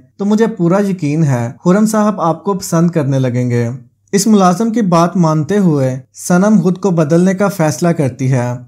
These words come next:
फैशन करना शुरू करती है। जब खुरम की नजर सनम पर पड़ती है, वो उसे देखता ही रह जाता है और नताशा को भूल जाता है।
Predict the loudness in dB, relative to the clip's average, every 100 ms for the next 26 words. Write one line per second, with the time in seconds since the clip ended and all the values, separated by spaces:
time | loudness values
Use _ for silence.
0 | -4 -2 0 0 0 0 0 0 0 0
1 | 0 0 -2 -2 0 0 -4 -10 _ -2
2 | -2 2 2 2 2 2 2 2 0 0
3 | 0 0 0 0 0 -2 0 0 2 0
4 | -2 -8 _ -4 0 2 2 4 2 2
5 | 0 2 2 0 0 -4 -2 0 0 -2
6 | -8 -12 -4 0 2 4 2 2 0 0
7 | 2 2 2 2 -2 -2 -2 -2 -4 -8